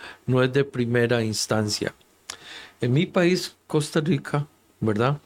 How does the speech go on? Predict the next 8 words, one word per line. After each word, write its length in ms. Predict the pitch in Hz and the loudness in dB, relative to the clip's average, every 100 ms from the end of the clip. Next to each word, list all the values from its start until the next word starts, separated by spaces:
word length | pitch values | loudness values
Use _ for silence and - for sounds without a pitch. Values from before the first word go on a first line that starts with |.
| _ _ _ _ _ - - - - - _ - | _ _ _ _ _ -20 -18 -16 -16 -18 _ 0
Eh, 380 | 127 127 127 - | 2 4 2 2
habían 420 | 127 123 143 165 | 0 2 2 0
presidentes 1000 | 180 175 - 151 156 147 - 101 - - _ - - - | 0 -2 2 4 4 2 -4 -6 -6 -10 _ -20 -20 -4
que 140 | 135 | 2
dejaban 520 | 120 120 139 139 117 | 2 4 4 4 2
sus 420 | 117 - 202 202 165 | 0 2 4 4 4
negocios, 920 | 175 135 147 127 - 156 151 - - _ _ _ _ _ - | 2 4 4 2 -2 -6 -4 -8 -8 _ _ _ _ _ -2
¿verdad?, 420 | 110 107 135 | 0 2 2